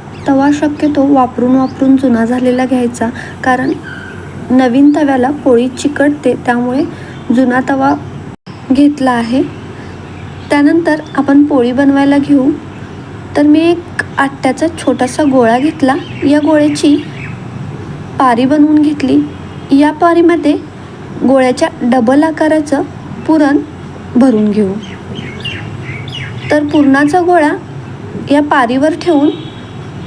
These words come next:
अशा पद्धतीने आपण दाबत दाबत या पारीमध्ये पुरण भरून घेऊ. अगदी भरपूर पुरण भरून घेतलं आहे, तुम्ही बघू शकता.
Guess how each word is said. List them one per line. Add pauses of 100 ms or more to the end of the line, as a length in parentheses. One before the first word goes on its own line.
अशा (100)
पद्धतीने (920)
आपण
दाबत
दाबत (2000)
या
पारीमध्ये (400)
पुरण (200)
भरून
घेऊ. (1200)
अगदी
भरपूर (100)
पुरण
भरून
घेतलं
आहे, (440)
तुम्ही
बघू
शकता.